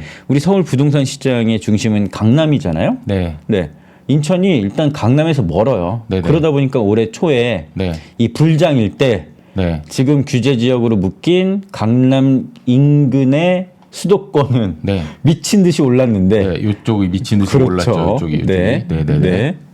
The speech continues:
Speaker 2: 네.
Speaker 1: 강남에서 머니까 인천은 계속 이렇다.
Speaker 2: 음,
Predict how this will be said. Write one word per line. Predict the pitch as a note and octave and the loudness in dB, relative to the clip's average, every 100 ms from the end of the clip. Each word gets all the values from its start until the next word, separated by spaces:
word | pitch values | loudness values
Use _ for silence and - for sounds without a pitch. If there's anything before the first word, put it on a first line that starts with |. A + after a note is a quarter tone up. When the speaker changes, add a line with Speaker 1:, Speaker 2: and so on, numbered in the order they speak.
| - - | -20 -10
Speaker 2:
네. | D#2 F2 A#2 - - - - | -8 -6 -8 -12 -20 -20 -10
Speaker 1:
강남에서 | - D#3 F3+ F3 D3+ D3+ C3+ A2+ - | -4 0 2 2 0 0 0 -2 -4
머니까 | G#2+ F#2+ B2+ C#3 - - D#3+ | 0 2 2 0 -2 0 0
인천은 | D#3+ G#2 A#2+ A#2 - A#2+ A2 B2 | 0 0 2 0 -2 -2 0 0
계속 | B2+ F#2 - D3 F3+ F#3+ - _ - - - - | -2 -2 0 0 0 -6 -14 _ -20 -20 -12 -4
이렇다. | F#2 A2 - - A2+ A2+ - - - - - | -2 -2 -4 -4 -2 -2 -8 -20 -20 -20 -8
Speaker 2:
음, | F2+ F2+ F2+ F2 E2+ E2+ E2 | -4 -2 -2 -2 -4 -6 -8